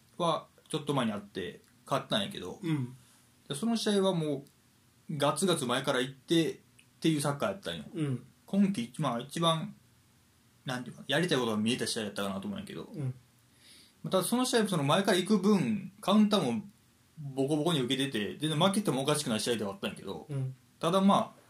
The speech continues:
Speaker 1: やりたいことを見えて、見てる側も楽しい試合ではあったから、
Speaker 2: うん。
Speaker 1: それでも今はいいと思うよ。
Speaker 2: うん。
Speaker 1: け-、まあ、結果出りゃいいけど、
Speaker 2: うん。
Speaker 1: その前に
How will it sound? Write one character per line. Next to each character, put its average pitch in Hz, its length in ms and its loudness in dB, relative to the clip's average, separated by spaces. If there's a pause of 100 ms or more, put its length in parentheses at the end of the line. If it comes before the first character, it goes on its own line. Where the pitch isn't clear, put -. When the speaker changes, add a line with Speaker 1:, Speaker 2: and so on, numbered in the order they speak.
(140)
Speaker 1:
や 165 120 2
り 180 60 2
た 160 80 2
い - 40 4
こ 131 60 -4
と 117 100 0
を - 20 2
見 117 160 2
え 123 80 0
て、 98 320 -6 (220)
見 143 120 -4
て 160 80 2
る 151 140 4
側 139 160 4
も 123 60 -4
楽 151 220 0
し 147 100 0
い 113 80 -2
試 120 160 -2
合 110 80 0 (120)
で 113 80 0
は 101 80 0
あ - 20 -10
っ - 60 -12
た 101 100 -10
か 107 80 -12
ら、 104 280 -8
Speaker 2:
う 143 40 -6
ん。 131 240 -4 (680)
Speaker 1:
そ 220 200 0
れ 247 300 0 (240)
で 214 140 4
も 160 140 4
今 165 180 4
は 131 80 4
い 147 120 0
い 165 40 -4
と 139 100 2
思 104 120 0
う 101 40 -8
よ。 - 60 -12 (440)
Speaker 2:
う 156 60 -6
ん。 135 120 -2
Speaker 1:
け-、 - 120 -6 (280)
ま 139 140 -4
あ、 - 20 -6 (480)
結 147 180 -4
果 185 440 4 (120)
出 143 200 2
り 190 80 6
ゃ 147 40 4
い 113 100 2
い - 20 -12
け 104 140 -4
ど、 - 320 -4
Speaker 2:
う 143 40 -8
ん。 135 260 -4
Speaker 1:
そ - 160 -6
の 190 100 0
前 190 200 4
に 107 340 -2